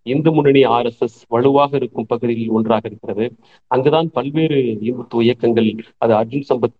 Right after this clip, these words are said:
தலைமையேற்றிருக்கிற அந்த இயக்கமாக இருக்கட்டும், அனுமன் சேனா உள்ளிட்ட எத்தனையோ மூவ்மெண்ட் வந்து மேற்கு மண்டலத்தில் இருக்கிறது.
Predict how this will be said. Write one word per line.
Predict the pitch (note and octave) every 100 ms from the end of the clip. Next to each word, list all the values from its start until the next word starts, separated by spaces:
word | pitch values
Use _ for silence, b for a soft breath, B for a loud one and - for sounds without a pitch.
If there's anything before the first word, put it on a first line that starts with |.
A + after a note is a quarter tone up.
| -
தலைமையேற்றிருக்கிற | A#2 A#2+ A#2 A#2 A2+ A2+ G#2+ G#2
அந்த | G#2+ A2+
இயக்கமாக | A2+ A2+ A#2 A2
இருக்கட்டும், | A2 A2 G#2+ A#2+
அனுமன் | A#2 A#2 B2+ B2
சேனா | B2 A#2 G#2+
உள்ளிட்ட | A2+ A#2 C3
எத்தனையோ | A2 - B2 C3 C#3 A2
மூவ்மெண்ட் | A2+ A2+ A2+
வந்து | A2+ G#2+ A#2
மேற்கு | A2+ A2+ A#2
மண்டலத்தில் | A2+ G#2 - G#2+
இருக்கிறது. | G#2+ - G#2 A#2